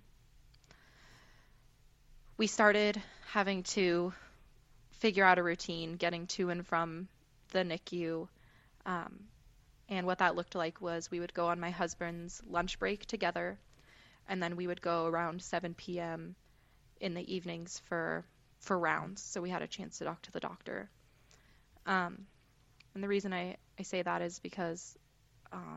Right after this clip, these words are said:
on day seven of the nicu at about five P M, we got a phone call from the nicu saying that they needed us to come down right away.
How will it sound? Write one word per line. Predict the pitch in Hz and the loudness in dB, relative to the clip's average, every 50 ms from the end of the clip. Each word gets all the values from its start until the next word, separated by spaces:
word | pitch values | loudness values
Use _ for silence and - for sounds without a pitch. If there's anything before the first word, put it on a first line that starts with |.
| 165 190 - - - | -14 -16 -18 -12 -4
on | - 180 180 180 | -2 -2 -2 0
day | - 185 175 | 0 -2 -2
seven | 180 - - 202 196 190 226 214 | -2 0 2 2 2 2 2 0
of | 208 196 | 0 -2
the | 202 202 190 | -2 -2 -2
nicu | 185 180 - - - 180 175 170 170 | -2 -4 -6 -6 -6 -4 -4 -2 -2
at | 165 165 | -2 -2
about | 175 - - - - | 0 0 -2 -2 -2
five | - 196 165 165 175 - - | 0 0 2 2 0 -2 -6
P | - - 170 165 | -6 -4 -2 0
M, | 160 160 156 160 165 185 - _ - - - _ _ _ _ _ _ - _ _ _ | 0 -2 -2 -4 -8 -12 -14 _ -20 -20 -20 _ _ _ _ _ _ -20 _ _ _
we | 196 190 | 0 4
got | 190 185 180 | 4 4 4
a | |
phone | 175 - 170 165 185 | 4 0 -4 -4 -4
call | - 185 165 - - - 190 - - - - - - - | -4 -4 -2 -2 -2 -4 -8 -14 -20 -20 -20 -20 -20 -8
from | - - 185 175 165 165 170 180 180 - - - - - - - _ _ - - - | -2 0 0 2 0 -2 -4 -10 -14 -16 -20 -20 -20 -20 -20 -20 _ _ -20 -16 -8
the | - 196 | -6 -4
nicu | 180 165 - - - 175 165 - - 180 196 - _ - - _ - - - - - | -4 -4 -6 -8 -8 -8 -8 -6 -8 -10 -12 -16 _ -20 -20 _ -20 -20 -20 -20 -20
saying | - - 190 180 175 | -6 -2 0 0 0
that | 170 165 170 | 0 -2 -2
they | - 185 180 | -2 -2 -2
needed | 185 185 185 180 180 | -2 -2 -2 0 0
us | 180 185 - | -2 -2 -4
to | - 196 | -8 -10
come | - - 165 165 | -8 -8 -8 -6
down | 165 175 170 170 170 | -6 -6 -6 -6 -6
right | 175 160 - - | -4 -4 -4 -4
away. | 175 - - - 143 - - | -6 -6 -6 -6 -6 -6 -8